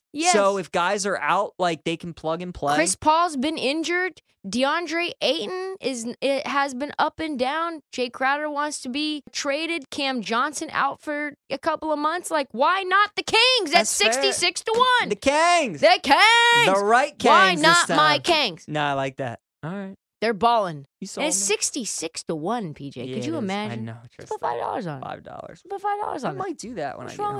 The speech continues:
Speaker 1: with
Speaker 2: home.
Speaker 1: that?
Speaker 2: They're cooking. You really like the Kings, huh?
Speaker 1: I
Speaker 2: They
Speaker 1: do.
Speaker 2: can score. Can they defend at all?
Speaker 1: Yeah, in crunch time, they put Steph in prison.
Speaker 2: Really?
Speaker 1: Like, they blocked Steph. Steph in the fourth quarter,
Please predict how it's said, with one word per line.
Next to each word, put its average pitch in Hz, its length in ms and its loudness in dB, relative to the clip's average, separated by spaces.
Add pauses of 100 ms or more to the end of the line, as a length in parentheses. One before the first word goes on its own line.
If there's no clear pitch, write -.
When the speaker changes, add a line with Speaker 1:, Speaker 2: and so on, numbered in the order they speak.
Speaker 1:
with - 80 -6
Speaker 2:
home. 170 180 -4
Speaker 1:
that? - 80 -20 (240)
Speaker 2:
They're - 140 -14
cooking. 175 520 -12 (200)
You 262 120 -10
really 339 200 -6
like 294 180 -4
the - 60 -20
Kings, 262 360 -10
huh? 196 80 -8
Speaker 1:
I 294 140 -4
Speaker 2:
They 240 60 -6
Speaker 1:
do. 277 80 -4
Speaker 2:
can 277 80 -2
score. 254 320 -4
Can 240 160 -8
they 285 100 -6
defend 214 400 -10
at 220 80 -8
all? 247 240 -14 (420)
Speaker 1:
Yeah, 190 120 4 (160)
in 277 180 2
crunch 302 320 -2
time, 370 300 2
they 285 140 2
put - 260 -2 (320)
Steph - 340 0
in 175 80 -4
prison. 214 400 -6 (220)
Speaker 2:
Really? 147 380 -10
Speaker 1:
Like, 220 200 0
they 240 160 0
blocked 208 500 0
Steph. 262 520 0 (220)
Steph - 380 0
in 269 60 -4
the 202 80 -4
fourth 233 380 -2
quarter, 220 540 0